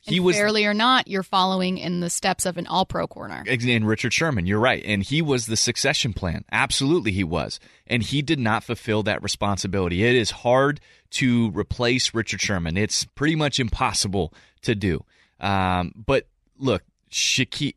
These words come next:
Speaker 1: Shaq did not live up to the expectations, not just playing at an all-pro level,
Speaker 2: Mm-hmm.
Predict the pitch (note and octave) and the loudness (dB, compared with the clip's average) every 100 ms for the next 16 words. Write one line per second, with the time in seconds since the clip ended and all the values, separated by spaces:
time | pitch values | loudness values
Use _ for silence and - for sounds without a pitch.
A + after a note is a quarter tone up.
0 | G#2 G2 - C3+ D3+ - _ _ _ _ | -12 -4 0 2 0 -4 _ _ _ _
1 | C3+ C3 G#2 A#2 C3 A2 - - _ _ | -2 0 2 0 0 -2 -8 -12 _ _
2 | _ A#2 B2+ C3+ - A#2 A2+ - G#2 B2 | _ -2 0 -2 0 0 0 0 0 0
3 | B2 A2 G2+ B2+ - D3 - C3+ C3 A#2 | 0 0 0 0 0 -4 -2 -2 0 2
4 | G#2 A2 G#2 A2+ F#2 F#2+ F#3 A#2+ F2+ C3 | 2 2 0 -2 0 2 2 2 0 0
5 | F3+ | -4